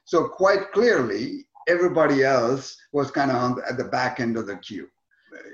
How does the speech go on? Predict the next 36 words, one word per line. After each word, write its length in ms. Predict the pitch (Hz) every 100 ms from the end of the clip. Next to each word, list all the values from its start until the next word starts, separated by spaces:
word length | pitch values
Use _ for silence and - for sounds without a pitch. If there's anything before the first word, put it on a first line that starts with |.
| -
The, 80 | 120
one 180 | 110 156
of 60 | 156
the 60 |
lessons 520 | 135 147 147 156 135 -
from 480 | 135 127 117 113 - _ _ _ -
covid 400 | 214 226 143 110
is 520 | 104 107 147 131 - _ _ _ _
you 180 | 147 151
need 300 | 185 247 -
to 100 | 160
recognize 1040 | 151 151 139 120 110 92 101 185 175 - _ _
what 400 | - 139 190 202 -
is 280 | 180 - _
critical 680 | - - 196 202 196 151 147
for 260 | 147 131
your 180 | 127 120
business. 680 | 107 113 - - - - - _
And 360 | 135 139 139 117 -
those 460 | 123 151 185 214
things 320 | - 214 202 180
that 100 | 143
are 140 | 123
critical 440 | - 160 175 165 131
for 140 | 147
your 120 | 131
business, 580 | 110 110 95 80 - - _ _ _ _ _ -
and 180 | 120 117
whether 260 | 139 139
it's 160 | 135 -
N 160 | 135 151
ninety-five 640 | 147 143 139 127 127 120 107
masks, 640 | 101 87 - - - -
whether 480 | 117 131 131 139 131
it 140 | 127
is 300 | 127 123 120